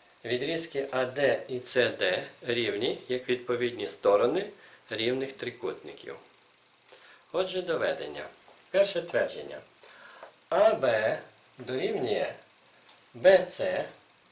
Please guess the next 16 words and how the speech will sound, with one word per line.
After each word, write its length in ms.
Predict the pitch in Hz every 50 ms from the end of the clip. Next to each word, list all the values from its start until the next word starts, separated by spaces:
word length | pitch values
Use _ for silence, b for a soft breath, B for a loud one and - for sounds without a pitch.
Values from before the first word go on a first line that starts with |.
| - - -
за 180 | 120 120 131 - -
умовою. 560 | - 131 120 110 95 85 76 69 71 69 69 - - - - _ _ _ - _ _ _ B B B B B B B B B B B B B B B B B B B B _ - - _ _ _ _ _ _ _ _ _
Кут 360 | - 202 208 180 - - - - -
А 300 | - 190 196 185 175 151
Б 320 | - - - 156 147 135 131
Д 480 | - - 113 101 92 87 87 95 - - - - - -
дорівнює 400 | 135 151 185 190 185 185 175 175
куту 540 | - 180 170 - - - 180 151 127 - - - -
С 340 | - - 165 147 143 131 117 104 -
Б 240 | 123 113 110 107 107 -
Д, 300 | - 92 92 143 - - - - - - - - - - - - - - - - - B B B B B B B B B B B B B B _ _
оскільки 760 | 135 131 131 - - - - 110 107 101 104 - - - -
Б 280 | 135 123 117 104 - - -
Д — 240 | 110 113 151 160 - - -
бісектриса 840 | 127 120 123 123 - 123 107 - - - 104 98 95 95 - 139 139
кута 500 | - - 139 135 - 139 139 156 -